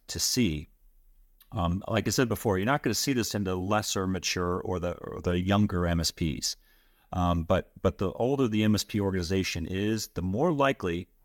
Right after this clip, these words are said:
keep a watch out for it. And if you're an M S P, I'd love to hear from you, comment or send an email if, if this is resonating with you.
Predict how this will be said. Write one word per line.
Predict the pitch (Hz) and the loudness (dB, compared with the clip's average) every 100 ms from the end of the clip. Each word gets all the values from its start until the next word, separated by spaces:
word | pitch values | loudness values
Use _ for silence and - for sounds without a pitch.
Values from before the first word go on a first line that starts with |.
| - - | -20 -12
keep | - 101 | -6 -4
a | |
watch | 120 127 120 | 0 2 2
out | 95 71 | 2 0
for | - 78 82 | -4 -4 -4
it. | - - | -8 -10
And | 92 | -6
if | 87 113 | -4 0
you're | 135 | 2
an | |
M | 131 | 2
S | 113 - | 0 0
P, | 143 101 | 2 2
I'd | 92 | 2
love | 104 | 0
to | - | 0
hear | 92 98 | -2 -2
from | - 87 | -2 -2
you, | 95 110 87 85 | 2 2 0 -4
comment | - 92 101 104 104 | -4 0 0 0 -2
or | 87 | -4
send | - 92 | -4 -4
an | 87 92 | -2 0
email | 98 87 85 85 | 0 2 0 0
if, | 85 82 87 | -4 -6 -6
if | - 87 | -6 -4
this | 92 - | -4 -2
is | 85 | -4
resonating | 85 104 95 85 78 | 0 2 2 -2 -2
with | 76 - | -4 -4
you. | 78 78 | -4 -4